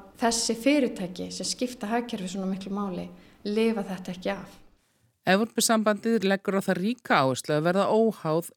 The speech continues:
Speaker 2: rússnesku gasi.
Speaker 1: Og það sem er erfitt við þetta ferðalag núna er að þetta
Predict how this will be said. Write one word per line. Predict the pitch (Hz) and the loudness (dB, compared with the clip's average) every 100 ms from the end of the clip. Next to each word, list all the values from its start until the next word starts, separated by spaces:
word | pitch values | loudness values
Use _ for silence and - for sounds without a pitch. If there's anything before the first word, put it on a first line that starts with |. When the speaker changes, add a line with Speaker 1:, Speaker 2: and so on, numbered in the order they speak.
| _ | _
Speaker 2:
rússnesku | 196 190 - - 104 - | -2 0 -2 -2 -4 -2
gasi. | 139 147 - 104 - _ _ _ _ _ - - | 4 4 4 -4 -14 _ _ _ _ _ -12 -8
Speaker 1:
Og | |
það | 190 202 214 | -2 0 2
sem | 208 | 0
er | 202 196 - - - - - 185 | -2 -4 -16 -20 -20 -20 -4 0
erfitt | 208 349 202 175 190 - - - - | 2 2 0 -4 -8 -12 -14 -14 -12
við | 196 214 220 247 240 - - - 208 | -2 0 4 2 0 -12 -20 -20 -10
þetta | 247 240 208 | -8 -8 0
ferðalag | 240 330 254 180 170 | 2 4 2 0 -2
núna | 196 254 202 85 202 - - - - - | 2 2 2 -2 -8 -14 -20 -20 -20 -8
er | 220 220 254 - | -2 2 2 0
að | 208 | -4
þetta | 208 | -6